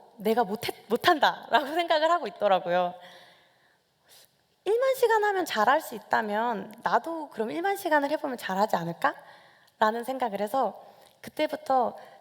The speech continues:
좀 쉽게, 항상 좀 쉽고 빠르고 편하게 하려고 했던 제가 바보 같아도 이게 과연 삽질이라고 해도 하나하나씩 하기 시작했습니다. 뭐 하나의 업체를 찾으라고 하면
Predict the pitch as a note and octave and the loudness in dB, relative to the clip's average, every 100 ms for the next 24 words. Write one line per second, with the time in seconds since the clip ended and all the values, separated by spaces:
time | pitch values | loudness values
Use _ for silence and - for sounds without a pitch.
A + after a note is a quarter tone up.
0 | _ F#4 F4+ - - - - - - F4 | _ -8 -6 -8 -4 0 0 -2 -4 -2
1 | E4+ D#4 D4 D4 C3+ C3 - - _ _ | 0 0 -2 -6 -6 -8 -12 -20 _ _
2 | _ _ _ _ _ _ - - - F4 | _ _ _ _ _ _ -12 -12 -6 -4
3 | C4 D#4 F4+ F4 - - A4+ B4 A4+ A3 | -2 0 0 0 -4 -8 -6 -6 -4 -4
4 | - - D#4+ E4 E4+ C#4+ - A#3 G#3 F3+ | -4 -8 -2 2 2 0 -6 -8 -6 -2
5 | B3+ A#3 - - - _ _ _ - A3+ | 0 0 -4 -18 -20 _ _ _ -4 -2
6 | D#4+ - - A3 A3 C#4 F#3+ - _ - | -2 -4 -2 -4 -4 -8 -10 -14 _ -16
7 | A#3+ D#4 - F#3+ G3+ F4 - G#4 F#4 C#4+ | -4 -4 -2 -2 2 0 0 -4 -2 0
8 | C4 A#3+ A#3 D4+ B3+ A3+ - - A#4 B4 | -2 -6 -8 -6 -6 -6 -12 -6 -4 -2
9 | A4+ F#4+ F4 E4+ - C#4+ - - - E4 | -2 0 -2 -4 -8 -10 -10 -20 -6 -4
10 | E4 D4+ - D4 - - F#3+ E3+ - - | -4 -4 -2 -2 -6 -12 -8 -6 -6 -10
11 | - - - _ _ _ _ _ _ - | -20 -20 -20 _ _ _ _ _ _ -10
12 | - A4 B4+ A#4 - - - F4+ - F#4 | -2 0 2 4 2 2 -2 -2 0 0
13 | F#4+ F4+ D4 B3 B3+ D4 C4+ | 4 2 2 -2 -6 -4 -4